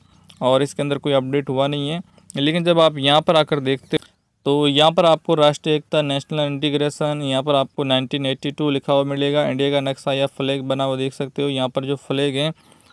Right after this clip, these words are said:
वो आप आसानी से यहाँ पर देख सकते हो। इस फ्लैग का मतलब यही है कि ये वाला आपको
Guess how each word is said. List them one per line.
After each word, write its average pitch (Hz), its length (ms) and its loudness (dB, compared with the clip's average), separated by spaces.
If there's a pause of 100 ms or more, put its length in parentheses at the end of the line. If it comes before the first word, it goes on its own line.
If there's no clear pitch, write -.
(120)
वो 147 100 2
आप 139 220 4
आसानी 139 320 -2
से 139 120 -8
यहाँ 131 160 -2
पर 135 160 -6
देख 135 200 -4
सकते 151 220 -2
हो। - 20 6
इस 185 140 0
फ्लैग 156 280 2
का 190 140 4
मतलब 170 340 0
यही 156 300 0
है 151 220 -2
कि 160 140 -8
ये 147 260 2
वाला 147 280 6
आपको 151 340 -2